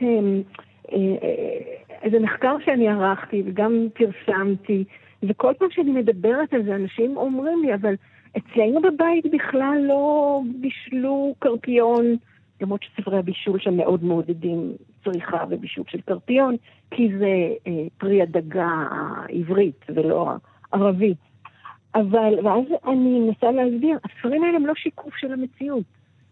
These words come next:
המציאות ב-, ב-, בבתים, במשקי הבית הפרטיים,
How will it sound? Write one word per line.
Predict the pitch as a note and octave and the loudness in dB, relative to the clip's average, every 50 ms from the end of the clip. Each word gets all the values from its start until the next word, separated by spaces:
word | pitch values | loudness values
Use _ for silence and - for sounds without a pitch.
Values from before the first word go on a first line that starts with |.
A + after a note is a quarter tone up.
| _ _ _ _ _ - | _ _ _ _ _ 0
המציאות | B3 A#3+ A#3+ - - - A#3+ - - F4 - - | 0 2 2 0 -2 -4 0 2 2 2 2 2
ב-, | C#4 C#4 B3+ A3+ G#3+ G3+ A#3+ | 0 0 0 -2 0 4 4
ב-, | A#3 A3 G#3+ G3 | 4 4 4 2
בבתים, | G#3 A3+ G3 G#3+ - - - B3 B3 C4+ C4 A#3+ G3+ A3 A#3+ - - - - - - - | 2 2 2 0 -2 -2 -2 -2 -2 -2 -2 -2 -4 -6 -8 -12 -14 -18 -20 -16 -6 0
במשקי | G#3+ A#3 A3+ A3+ - - - - C#4+ D4 | 0 0 0 0 -4 -8 -4 0 0 0
הבית | D4 A3+ A3+ B3 C4+ C4 - | 2 2 0 0 -2 -4 -6
הפרטיים, | C4 - C4 A#3+ A#3 - - A3+ A3+ A#3+ C#4+ | -8 -4 -4 -4 -4 -2 0 0 2 2 0